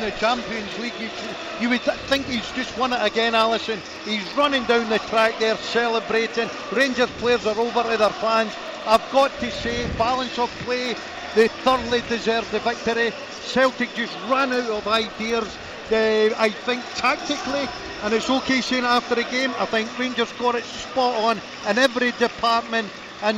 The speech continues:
you look at big important players. McGregor saves a penalty, massive turning point in the game. Rangers deserve this. I said here,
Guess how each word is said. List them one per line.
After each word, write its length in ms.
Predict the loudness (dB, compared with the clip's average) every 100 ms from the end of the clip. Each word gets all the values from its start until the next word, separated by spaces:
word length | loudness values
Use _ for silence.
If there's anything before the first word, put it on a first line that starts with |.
| -2
you 120 | -4
look 260 | -2 -2 2
at 140 | 2 2 -6 -12 -12 -12 -12 -12 0
big 200 | 0 2
important 420 | 0 4 4 2
players. 300 | 0 4 4 2 -4
McGregor 480 | -2 0 0 0 -2
saves 320 | -4 -6 -6
a 60 |
penalty, 460 | -6 -6 -4 -4 -6 -6 -8 0
massive 400 | 2 4 2 -2 -2
turning 300 | -4 -2 -4
point 340 | -2 -2 0
in 140 | -2 -4
the 80 |
game. 360 | -2 0 0 0 -6 -12 -12 -2
Rangers 440 | 0 2 0 -4 -4
deserve 480 | -6 0 0 0 0
this. 200 | -2 -2
I 100 | -4
said 300 | -2 -2 -4 -6
here, 280 | -4 0